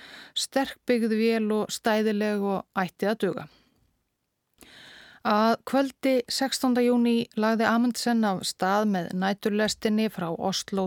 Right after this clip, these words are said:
til Bergen í einn leiðangurinn enn. Með í för í þetta sinn voru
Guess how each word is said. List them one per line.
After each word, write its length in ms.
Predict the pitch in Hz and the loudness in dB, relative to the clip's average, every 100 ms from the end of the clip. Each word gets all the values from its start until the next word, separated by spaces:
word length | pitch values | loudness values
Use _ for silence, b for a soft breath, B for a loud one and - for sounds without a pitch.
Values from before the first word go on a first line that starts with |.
| - | -4
til 300 | - 180 175 - | -6 -6 -6 -2
Bergen 480 | 214 233 - 254 - B B B | -2 0 0 0 -2 B B B
í 160 | B 226 | B 0
einn 140 | 240 - _ | 0 -2 _
leiðangurinn 640 | 233 214 220 202 214 220 196 | -4 0 0 0 0 0 0
enn. 120 | 170 _ B B B B B | -2 _ B B B B B
Með 240 | 214 208 | 0 0
í 20 | |
för 280 | 208 233 240 | 0 0 2
í 60 | 226 - | 0 -2
þetta 320 | - 240 247 | -2 -2 -2
sinn 220 | - 247 247 | -2 0 0
voru 220 | 214 180 | 0 -2